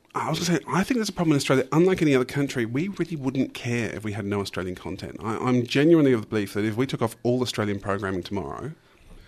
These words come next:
no one would really mind. You know, it's like the U K only plays a majority, uh, of English product. The, the Americans have, have never seen anyone outside of America for the last thirty years. You know, they've got no idea the rest of the world exists anymore.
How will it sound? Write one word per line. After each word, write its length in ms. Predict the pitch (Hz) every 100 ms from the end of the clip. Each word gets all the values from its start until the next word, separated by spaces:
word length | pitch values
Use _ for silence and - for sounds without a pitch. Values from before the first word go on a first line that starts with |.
| - - - -
no 200 | 151 143
one 160 | 165 165
would 160 | 147
really 200 | 139 143
mind. 420 | 127 127 180 233 - _ _ -
You 100 | 147
know, 120 | 160
it's 160 | 165
like 200 | 165 - -
the 100 | 143
U 160 | 185
K 340 | 180 147 131 113 -
only 340 | 131 131 131
plays 680 | 127 117 107 92 80 - - _ -
a 60 | 113
majority, 600 | 104 113 110 104 95 95
uh, 140 | 101
of 180 | 104 113
English 340 | 110 101 -
product. 440 | - 101 - - -
The, 140 | 120
the 140 | 120
Americans 500 | 120 131 139 117 107
have, 220 | - 117 - -
have 100 | 123
never 160 | 120
seen 240 | 110 120 107
anyone 240 | 104 98
outside 300 | 101 - 113
of 80 | 101
America 340 | 101 101 95
for 80 | -
the 80 | 107
last 180 | 98 -
thirty 200 | 98 98
years. 320 | 95 90 -
You 80 | 110
know, 40 |
they've 100 | 107
got 100 | 110
no 80 | 107
idea 160 | 104 104
the 80 |
rest 100 | 95
of 80 | -
the 40 | 101
world 80 |
exists 460 | 101 110 117 - -
anymore. 320 | 98 101 82